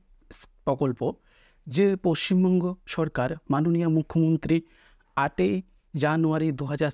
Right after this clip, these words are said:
চব্বিশ সালে শুভ উদ্বোধন করলেন। এই যে নতুন প্রকল্পটা,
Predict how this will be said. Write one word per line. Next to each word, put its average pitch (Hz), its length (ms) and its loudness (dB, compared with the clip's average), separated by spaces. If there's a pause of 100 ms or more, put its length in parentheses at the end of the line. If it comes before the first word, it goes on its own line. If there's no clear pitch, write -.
চব্বিশ 143 340 -2
সালে 131 200 -2 (580)
শুভ 151 200 0 (200)
উদ্বোধন 135 380 -2
করলেন। 117 400 -4 (300)
এই 226 220 4
যে 214 180 0
নতুন 185 320 2
প্রকল্পটা, 123 540 -2